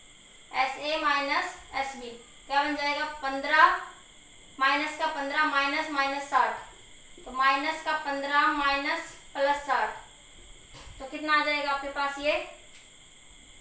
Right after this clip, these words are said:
इनके बीच का रिलेटिव सेपरेशन, कुछ मिस्टेक होगी क्या भाई?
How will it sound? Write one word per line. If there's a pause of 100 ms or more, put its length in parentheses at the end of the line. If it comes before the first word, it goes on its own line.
(380)
इनके
बीच
का
रिलेटिव
सेपरेशन,
कुछ
मिस्टेक
होगी
क्या
भाई?